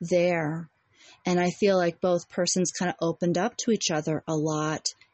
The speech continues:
even though it was in an informal, extramarital affair sort of space. And also with both, you know, both the, uh, Venus placements, they had a lot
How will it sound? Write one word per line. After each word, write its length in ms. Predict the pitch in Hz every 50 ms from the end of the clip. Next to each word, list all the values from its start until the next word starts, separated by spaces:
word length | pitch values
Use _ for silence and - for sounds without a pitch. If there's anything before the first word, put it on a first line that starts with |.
| _
even 300 | - 220 214 185 190 185
though 260 | 165 180 175 175 170 165 -
it 80 | 180
was 160 | 175 165 160 -
in 100 | 170 165
an 140 | 160 - -
informal, 920 | 185 180 170 - - - 170 170 165 165 165 160 160 160 160 160 156 - _ _ _ _ _ _ -
extramarital 1080 | 180 175 - - - - 170 165 160 156 156 156 151 151 156 156 147 147 147 147 147 156 - _ _ _ _
affair 560 | - 170 - - 175 160 156 151 151 151 151 156
sort 340 | - - - 156 151 139 - -
of 100 | 151 -
space. 640 | - - - 196 214 208 165 143 160 - - - - _ _ _ _ _ _ _ _ _ _ _ _ _ _ _ _ _ _ _ - - _
And 220 | - 196 190 196 208
also 280 | 202 208 202 - 220
with 200 | 208 214 - - -
both, 340 | 220 208 208 214 208 - - - - - - - - - - _ _ _ _ -
you 120 | 240 233
know, 160 | 220 214 208 196 226 - -
both 360 | 214 208 214 220 214 - -
the, 480 | - 208 202 196 196 190 185 185 170 - - _ _ _ _ - -
uh, 280 | 190 180 175 170 170 - _ -
Venus 480 | 185 165 208 214 233 254 254 247 -
placements, 580 | - - 185 165 170 - - 170 160 156 - -
they 80 | - 180
had 300 | 170 - 180 170 165 - -
a 140 | 170 165
lot 400 | 160 160 165 160 156 160 160 -